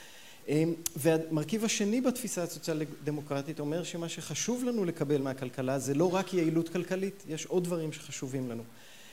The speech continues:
אה, ולכן השאלה היא איזה דברים אנחנו, אה,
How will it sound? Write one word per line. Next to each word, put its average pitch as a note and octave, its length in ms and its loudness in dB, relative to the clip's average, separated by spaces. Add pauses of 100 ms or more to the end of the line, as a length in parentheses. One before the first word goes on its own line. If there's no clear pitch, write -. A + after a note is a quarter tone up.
(180)
אה, C#3+ 180 4
ולכן D3+ 440 0
השאלה F3+ 340 0
היא F3+ 140 2
איזה G3 220 4
דברים D#3+ 340 0
אנחנו, C3+ 480 -2 (160)
אה, B2+ 180 -2